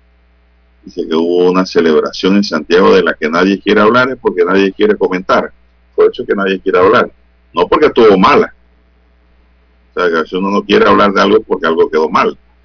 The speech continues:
Pero aquí nadie quiere hablar es porque la pandemia, ¿no?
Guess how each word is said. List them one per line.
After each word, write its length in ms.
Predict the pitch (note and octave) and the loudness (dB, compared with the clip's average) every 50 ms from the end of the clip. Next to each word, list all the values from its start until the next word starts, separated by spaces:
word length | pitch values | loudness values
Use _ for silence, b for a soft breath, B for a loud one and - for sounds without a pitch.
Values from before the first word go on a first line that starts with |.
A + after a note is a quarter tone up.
| _ _ _ _ _ _ _ _ _ _ _ - | _ _ _ _ _ _ _ _ _ _ _ -10
Pero 160 | - D2+ D2 C#2+ | -8 -8 -8 -8
aquí 180 | - - F2 | -10 -10 -8
nadie 240 | E2+ F2+ F#2+ F#2 F#2 | -4 -2 -2 -2 -2
quiere 160 | G2 G#2 G#2 | -2 -2 -2
hablar 300 | G#2 G2+ G2+ G#2+ - A2+ | 0 0 0 0 0 -2
es 60 | B2 B2 | -4 -4
porque 260 | - B2+ A#2 A2 G2 | -2 -4 -4 -4 -4
la 220 | F2+ F2+ F2 E2 - | -4 -2 -2 -2 -2
pandemia, 520 | E2 D#2+ E2+ F2+ A2 C3+ B2+ A2 G2 F2+ | -2 -4 0 0 0 0 0 0 -4 -4
¿no? 180 | F#2+ - F#3 | -6 -10 -14